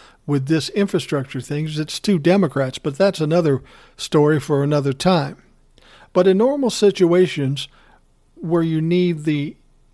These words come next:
sixty votes, the minority can shut it down. And whoever is the mar-, minority loves the filibuster. That's Democrats and Republicans. And you'll get a lot of Democrats now that are in the majority are still saying,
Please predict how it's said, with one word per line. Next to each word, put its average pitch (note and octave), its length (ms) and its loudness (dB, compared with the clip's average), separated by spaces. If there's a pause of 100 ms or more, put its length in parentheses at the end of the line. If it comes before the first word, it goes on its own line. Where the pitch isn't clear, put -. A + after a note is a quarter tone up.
(300)
sixty - 580 -4
votes, D3 600 -2 (320)
the D#3 80 -4
minority D#3 800 -2
can C#3 160 -8
shut C3 260 -4
it C3 140 -10
down. A#2+ 240 -8 (680)
And D3+ 100 0
whoever A#3 420 2
is G3+ 180 -2
the F3 100 2
mar-, D3 300 -2
minority C#3 720 -2 (160)
loves C#3+ 340 0
the C#3+ 80 -4
filibuster. B2+ 720 -8 (400)
That's D3 260 -6
Democrats F3 680 0 (100)
and D3+ 180 -6
Republicans. D#3 840 -6 (440)
And G3 140 2
you'll G3 120 4
get C#4 180 -2
a C#4+ 60 0
lot G#3+ 220 0
of D#3+ 120 -2
Democrats F3 680 -2
now E3 280 0
that D3 180 0
are C#3+ 160 0
in D3 80 -2
the C#3 80 -2
majority C#3+ 520 -2
are C3 120 -6
still D3 260 -6
saying, C3 320 -8